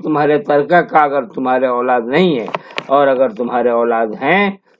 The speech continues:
तो उनके लिए आठवां हिस्सा है तुम्हारे तरका का बाद वसीयत निकालने के, जिसकी तुम वसीयत कर जाओ या अदाए कर्ज के बाद।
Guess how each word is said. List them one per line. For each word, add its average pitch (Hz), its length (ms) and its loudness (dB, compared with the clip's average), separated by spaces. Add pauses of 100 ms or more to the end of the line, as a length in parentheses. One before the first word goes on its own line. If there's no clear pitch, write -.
(120)
तो 139 60 2
उनके 147 280 0
लिए 147 220 2
आठवां 160 500 2
हिस्सा 139 300 -2
है 107 180 -4 (380)
तुम्हारे 147 300 4
तरका 165 440 2
का 170 200 2 (340)
बाद 151 320 2
वसीयत 180 540 0
निकालने 139 520 0
के, 170 220 0 (480)
जिसकी 180 300 0
तुम 175 220 0
वसीयत 151 460 2
कर 160 220 2
जाओ 135 320 2 (400)
या 160 180 4 (100)
अदाए 135 340 0 (140)
कर्ज 147 260 0
के - 200 -4
बाद। 107 360 -2